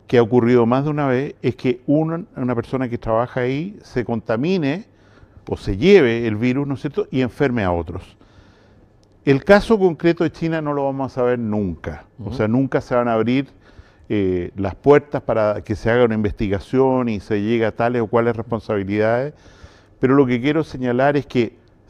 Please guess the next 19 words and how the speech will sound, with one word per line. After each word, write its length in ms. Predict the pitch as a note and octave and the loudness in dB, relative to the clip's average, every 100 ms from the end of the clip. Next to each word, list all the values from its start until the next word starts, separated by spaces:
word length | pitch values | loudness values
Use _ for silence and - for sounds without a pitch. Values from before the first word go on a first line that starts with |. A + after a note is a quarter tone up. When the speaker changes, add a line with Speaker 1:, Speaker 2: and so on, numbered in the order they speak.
| - - - - _ _ - | -20 -20 -20 -20 _ _ -20
Speaker 1:
si 260 | - A#2+ | -6 0
algo 260 | A2+ E3 F3+ | 2 0 -2
enseña 340 | D3 D3+ D3 | -6 -8 -4
la 80 | C3+ | -2
pandemia, 640 | A#2+ A2+ A2 G#2 G#2 D3 - _ - _ _ _ _ - | -2 -4 -4 -6 -6 -10 -14 _ -20 _ _ _ _ -8
aunque 300 | - B2+ C#3 | 0 0 2
sea 240 | - F3 F3+ | 2 4 4
solo 400 | - G#3+ C4+ A3+ | 6 6 8 4
por 140 | D3+ | 2
la 100 | A#2 | -2
duda, 460 | G2 G2+ G2 C3+ G3 | -2 -2 -4 -6 -10
Speaker 2:
Ujú. 260 | G2+ F#2 C3+ - _ | -16 -16 -16 -20 _
Speaker 1:
es 140 | C#3 B2 | -2 -2
que 240 | - - _ | -2 -6 _
este 360 | G3 F3+ - F#3 | 2 2 0 0
tipo 340 | G3 F#3+ G3 | 0 0 0
de 80 | E3 | 0
instalaciones 840 | C#3+ D3+ C3+ A#2+ - D3+ E3 G3 - _ _ _ _ - | -4 -6 -6 -6 -4 -4 -4 -10 -14 _ _ _ _ -4
necesitan 1000 | B2+ C3+ - B2 - G3 G3 A3 A3+ B3 | 0 0 0 -2 -2 -4 -2 -4 -4 -6